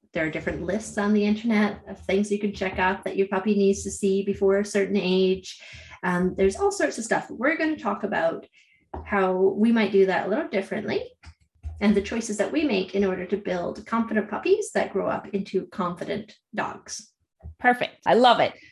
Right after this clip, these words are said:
Speaker 2: Since socialization is such a huge topic, there's lots of different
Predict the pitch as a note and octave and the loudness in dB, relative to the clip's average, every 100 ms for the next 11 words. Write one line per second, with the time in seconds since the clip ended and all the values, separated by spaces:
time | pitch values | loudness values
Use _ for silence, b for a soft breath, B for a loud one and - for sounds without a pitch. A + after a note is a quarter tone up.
0 | B - E4+ - - C#4+ E4 E4 D4 B3 | B -4 -4 -2 4 4 4 0 2 2
1 | G3+ G3 G3 F#3+ F#3 E3+ E3 - E3+ - | 0 0 -4 -4 -2 -4 0 4 2 2
2 | - - _ _ E3+ E3 - G#3+ G#3+ D#3 | -18 -20 _ _ -2 -2 0 2 2 0
3 | - - - - - G#3+ G#3+ G#3+ A#3+ C4+ | -6 -12 -8 -6 0 0 2 2 0 -4
4 | C#4+ A3 A3+ G#3+ G3+ F#3+ | -4 -4 -2 -2 -4 -6